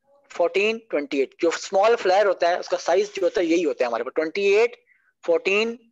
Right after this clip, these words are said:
ट्वेंटी एट, ट्वेंटी एट लंबाई, फोर्टीन चौड़ाई,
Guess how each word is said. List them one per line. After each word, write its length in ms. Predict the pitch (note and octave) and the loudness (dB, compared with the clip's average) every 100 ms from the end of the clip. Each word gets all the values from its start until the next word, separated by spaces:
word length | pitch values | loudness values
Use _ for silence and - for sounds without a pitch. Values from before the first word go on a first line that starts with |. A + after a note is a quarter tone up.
| - | -6
ट्वेंटी 360 | D3+ D3+ C3 | -4 -2 -4
एट, 140 | A2 - | -6 -6
ट्वेंटी 360 | D3 D3+ E3+ F3 | -4 -4 0 2
एट 260 | F3+ F#3+ F#3 | 2 0 0
लंबाई, 440 | C#3 C3 C#3 G3+ - _ _ _ | -2 2 2 0 -4 _ _ _
फोर्टीन 500 | - D#3 D#3+ F3+ G3 | -2 0 2 0 0
चौड़ाई, 420 | F3 C#3 D3 G#3+ | 0 2 2 0